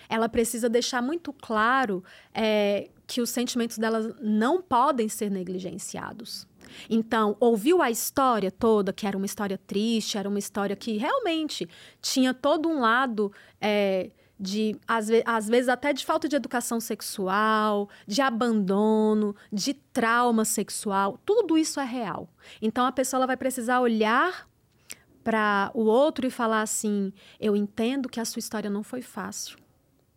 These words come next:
Eu percebo que você não precisava ter vivido nada disso. Mas o que que a gente vai fazer com isso?"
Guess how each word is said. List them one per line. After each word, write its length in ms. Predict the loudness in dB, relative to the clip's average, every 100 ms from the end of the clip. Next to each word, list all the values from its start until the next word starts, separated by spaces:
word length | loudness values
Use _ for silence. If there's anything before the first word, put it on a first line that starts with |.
| _ _ _ _ _ _ _ _ _ _ -20 -20 _ _
Eu 120 | -2 0
percebo 680 | 0 -2 -2 2 2 2 0
que 160 | -2
você 260 | -2 -2 -2
não 280 | 0 0 -4 _ _ _ _
precisava 640 | -2 0 -2 0 0 0
ter 220 | -2 -2 -2
vivido 560 | -4 -4 -4 -6 -10 -6
nada 600 | -2 -2 -2 -4 -6 -6
disso. 540 | -8 -12 -14 -18 -20 _ _ _ _ _ _ _ -20 -20 -20 _ _ _ _ _ _ _ _ _ _
Mas 880 | -2 0 0 -2 -2 -4 -6 -8 -10 _ _
o 160 | -4 -4 _
que 160 | -2 -2
que 120 | -4
a 40 |
gente 180 | -6 -8
vai 120 | -10
fazer 240 | -10 -10 -10
com 160 | -10
isso?" 340 | -12 -12 -16